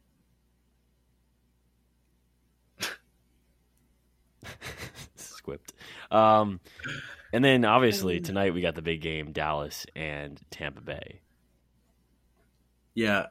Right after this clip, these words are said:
Speaker 2: and I, I, I, I will say it again, as I said to Jake before the podcast, who decides that he now wants to put a large wager on the Dallas Cowboys.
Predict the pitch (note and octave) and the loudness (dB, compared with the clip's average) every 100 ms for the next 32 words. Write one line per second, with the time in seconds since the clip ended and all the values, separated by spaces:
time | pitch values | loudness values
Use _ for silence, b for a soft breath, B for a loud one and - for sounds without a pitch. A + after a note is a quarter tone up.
0 | - A#2+ A2+ A2+ G#2+ G2+ - A2 - G2+ | -8 -4 0 0 2 2 2 0 2 0
1 | - G#2+ G#2 G2+ G2 - G#2+ G2+ G2 F2+ | 2 2 4 2 -2 0 0 2 0 -2
2 | _ _ _ _ _ - G#2 G2 G#2 G2+ | _ _ _ _ _ -6 -4 0 2 2
3 | A2+ A2+ - G2+ F#2 F#2+ - G2+ F#2+ F#2 | -2 -8 -6 -2 -2 -2 -2 -4 -4 -2
4 | G2 A#2 G#2 G#2 - G2 G#2+ G2 - G2 | 2 4 2 0 -10 -4 -2 -2 0 2
5 | F#2+ G2+ F#2 G2 - G2+ F#2 F#2 - G#2 | 2 0 -2 -2 -4 -6 -6 -4 -2 2
6 | G2 F2+ - F#2+ G2+ G2 F#2 F#2+ F#2 F#2 | 2 0 -6 -6 -6 -6 -2 -2 -2 -2
7 | F#2+ - - G2+ F#2+ F#2 F#2 G2 G2+ G2 | -4 -6 -6 -4 -4 -4 -2 0 0 -2
8 | F#2+ G2 F#2+ G2 F#2+ - F2 F2 F2 F2+ | -4 -4 -4 -4 -4 -4 -4 -4 -6 -4
9 | F2 - A2 G#2+ F2+ F2 F2 - | -4 -2 2 2 2 -4 -4 -6